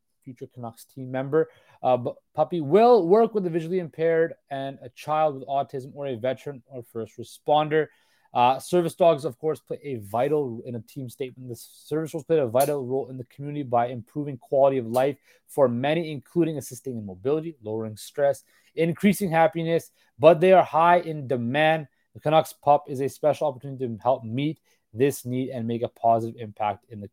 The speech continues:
community. So bravo, Canucks. Uh, I love this idea. And I, I was scrolling on Twitter to see some of the ideas, and it just put a big smile on my face. You know, there was, uh, Bork Besser, um, Elias Pupperson,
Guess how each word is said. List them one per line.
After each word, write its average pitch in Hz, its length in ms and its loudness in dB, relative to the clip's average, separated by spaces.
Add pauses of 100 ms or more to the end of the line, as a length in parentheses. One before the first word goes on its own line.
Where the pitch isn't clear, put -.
community. 123 300 -6
So 143 260 -2
bravo, 160 720 8
Canucks. - 580 -6 (600)
Uh, 113 220 2
I 139 160 8
love 151 260 8
this 156 160 2
idea. 127 640 2 (320)
And 143 100 0
I, 147 220 4 (560)
I 131 120 -2
was 127 260 -10
scrolling 151 400 0
on 143 140 -6
Twitter 135 360 -6
to 123 120 -12
see 147 200 -8
some 127 240 -8
of 123 100 -10
the 117 140 -4
ideas, 113 800 -2
and 120 140 -8
it 113 80 -10
just - 160 -18
put 156 100 0
a 131 40 -2
big 117 260 -4
smile 120 240 -2
on 123 100 -4
my 117 100 -6
face. 120 400 -6
You 104 80 -12
know, 101 160 -10
there 104 200 -6
was, 107 200 -6 (440)
uh, 113 160 -6
Bork 135 460 4
Besser, 139 760 2 (480)
um, 104 680 0 (220)
Elias 156 440 4
Pupperson, 156 880 -2